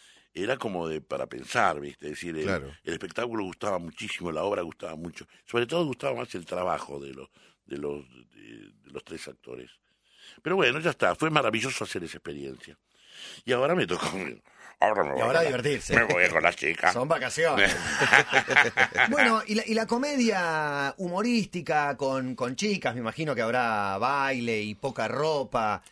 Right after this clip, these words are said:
Speaker 1: Poca ropa.
Speaker 3: Y, y todo eso, que
Speaker 1: Sí.
Speaker 3: por supuesto tiene un público, eh,
Speaker 1: Sí.
Speaker 3: todavía, pero también, ¿no? Con la cuestión de género y
Speaker 1: Mira,
Speaker 3: y,
Speaker 1: esta es una
Speaker 3: y
Speaker 1: obra
Speaker 3: demás.
Speaker 1: inglesa muy buena. La, la, la obra es, en realidad es muy buena la obra, no es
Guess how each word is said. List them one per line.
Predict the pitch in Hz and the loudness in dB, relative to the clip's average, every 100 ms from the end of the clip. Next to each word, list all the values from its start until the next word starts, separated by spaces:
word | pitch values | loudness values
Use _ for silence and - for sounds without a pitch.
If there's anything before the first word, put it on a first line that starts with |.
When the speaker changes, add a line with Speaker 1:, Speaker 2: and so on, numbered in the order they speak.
| - _ | -20 _
Speaker 1:
Poca | 104 95 90 | 2 4 4
ropa. | 82 80 73 - 65 - | 2 2 0 0 -4 -2
Speaker 3:
Y, | 147 | -4
y | |
todo | - 170 170 | 0 0 2
eso, | 156 127 - 165 | 2 0 0 -2
que | 147 | 0
Speaker 1:
Sí. | 156 | -2
Speaker 3:
por | 135 | -2
supuesto | 160 196 214 170 | -2 -4 -2 0
tiene | 214 185 | 0 0
un | 147 | -2
público, | 139 120 113 110 113 110 - _ _ | -2 -2 -2 -2 -2 -4 -4 _ _
eh, | 117 113 | -2 -2
Speaker 1:
Sí. | |
Speaker 3:
todavía, | 151 147 165 254 285 - | 0 0 0 0 -2 -4
pero | 349 294 | -4 -2
también, | 170 160 180 269 320 320 | -2 -4 -4 -4 -6 -12
¿no? | 170 247 | -10 -6
Con | 185 151 | -2 -2
la | |
cuestión | 127 127 196 180 151 | -2 -4 -4 -2 -4
de | 139 | -4
género | 202 208 202 175 151 131 123 123 | 0 0 0 -2 0 0 2 2
y | 117 113 107 - - - - | 0 -2 -4 -10 -18 -12 0
Speaker 1:
Mira, | 190 | 2
Speaker 3:
y, | 214 | 2
Speaker 1:
esta | 220 | 0
es | 165 | 2
una | 139 | 4
Speaker 3:
y | |
Speaker 1:
obra | 131 | 6
Speaker 3:
demás. | 135 190 | 6 4
Speaker 1:
inglesa | 135 123 | 2 2
muy | 123 117 | 0 2
buena. | 110 98 85 80 | 4 4 4 2
La, | 80 90 | 2 2
la, | 98 104 110 | 4 4 6
la | 123 | 6
obra | 180 202 | 6 4
es, | 147 113 | 2 0
en | 101 95 | -2 -2
realidad | 92 95 131 156 | -2 0 0 0
es | 135 113 | -2 -2
muy | 143 | 0
buena | 143 123 85 | 4 2 2
la | 76 | 0
obra, | 73 73 | 0 -2
no | 80 | -2
es | 113 | -2